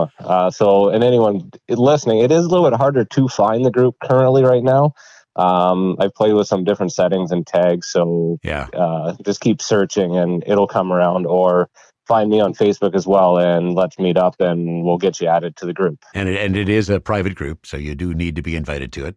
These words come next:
Speaker 2: it, it, wh-, which I like as well, 'cause that means you can, you know, be fairly candid in your conversations, so.
Speaker 1: Exactly. Like, you should be able to search it, but you can't see any information that's in the group.
Speaker 2: Yeah, which is real cool. I,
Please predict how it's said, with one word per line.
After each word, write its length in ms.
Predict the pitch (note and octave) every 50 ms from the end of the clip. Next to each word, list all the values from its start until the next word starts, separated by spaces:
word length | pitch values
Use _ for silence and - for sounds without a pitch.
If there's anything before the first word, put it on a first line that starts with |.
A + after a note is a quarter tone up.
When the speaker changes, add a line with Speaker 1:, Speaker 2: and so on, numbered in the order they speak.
| _
Speaker 2:
it, 100 | - C2+ - _ _
it, 140 | C2 C2+ - _ _ _ _
wh-, 220 | - E2+ G2 G#2+ A2
which 220 | A#2+ G#2+ G2+ -
I 60 | G#2
like 240 | G#2 G#2 G#2+ G#2+ -
as 100 | C3+ -
well, 240 | F2 D2 C2 C#2 D2+
'cause 300 | - F2 D2 C2 - - _ _ _ _ - _ -
that 180 | G#2 G2+ G2+
means 300 | G2+ G#2+ A2 A2 G2+ F2+
you 80 | G#2 F#2+
can, 380 | - A2 F#2+ F#2+ F#2+ G2 G2+ G#2+
you 80 | A#2+
know, 160 | G2+ F#2+ F#2+
be 180 | F#2 F2+ G#2 G2
fairly 260 | - - G2+ F#2 F#2 F2
candid 340 | - G2+ F#2 E2 E2 D#2
in 100 | E2 D#2+
your 100 | E2 D#2 C#2+
conversations, 680 | - E2+ D#2 D2 C#2+ - D#2 D2+ - - A1+ G1+ -
so. 240 | - - A1 G1+ - _ _ _ _ _ _ _ _ _ _
Speaker 1:
Exactly. 520 | D3+ D3+ D3+ C3+ B2 A#2 G#2 G2 - A2+ A2
Like, 220 | A#2 A#2+ A2+ G2+ -
you 120 | C#3 B2+
should 200 | - - E3+ D#3
be 60 | D3
able 100 | D#3 D3 C3+
to 60 | G#2+
search 400 | - - - A#2+ A2+ A#2+ A#2 -
it, 140 | D#3 E3 -
but 80 | - A#2+
you 100 | A2 G2+
can't 280 | - C#3 B2+ A2+ F#2
see 540 | - - - - B2 A#2 A2+ A2 G#2+ G2+ - _ - _ _ _
any 240 | A#2 A2+ A2 G#2+ G#2
information 540 | G2+ G2+ - - G2+ G2 F#2+ F#2 - - F#2+
that's 180 | F2+ D#2+ - G2+
in 100 | F#2+ F2+
the 60 | F2+ E2+
group. 280 | D#2+ F2 E2 D#2 - - - _ _ _ _ _
Speaker 2:
Yeah, 120 | - D#2+
which 200 | D#2 F#2 A2+ A2
is 140 | G#2 G2 D#2+
real 160 | G2 F#2+ E2+ D2+
cool. 240 | - E2 C#2 C2 C2+
I, 140 | C#2+ D2